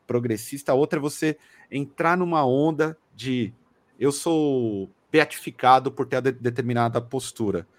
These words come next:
Essa, é, o, esse embate, é, contra a ciência, eu nem sabia que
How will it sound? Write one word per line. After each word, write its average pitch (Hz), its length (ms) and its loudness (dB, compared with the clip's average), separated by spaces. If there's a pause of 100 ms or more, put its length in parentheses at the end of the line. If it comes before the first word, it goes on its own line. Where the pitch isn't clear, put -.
(200)
Essa, 180 360 2 (240)
é, 151 240 2
o, 160 200 -2
esse 185 260 -4
embate, 123 600 2 (560)
é, 90 400 0
contra 120 280 -4
a - 20 -10
ciência, 120 420 -6
eu - 20 -4
nem 147 80 -4
sabia 135 380 -4
que 110 420 -4